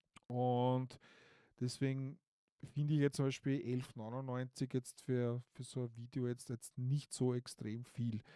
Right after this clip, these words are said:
Man hat auch immer eine Geld-Zurück-Garantie,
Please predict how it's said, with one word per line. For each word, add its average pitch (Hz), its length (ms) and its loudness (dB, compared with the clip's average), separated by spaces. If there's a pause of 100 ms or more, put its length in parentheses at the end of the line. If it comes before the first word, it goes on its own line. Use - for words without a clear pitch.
Man 127 160 -4
hat 131 200 2
auch 175 120 -2
immer 165 220 -2
eine 156 120 0
Geld-Zurück-Garantie, 175 1400 2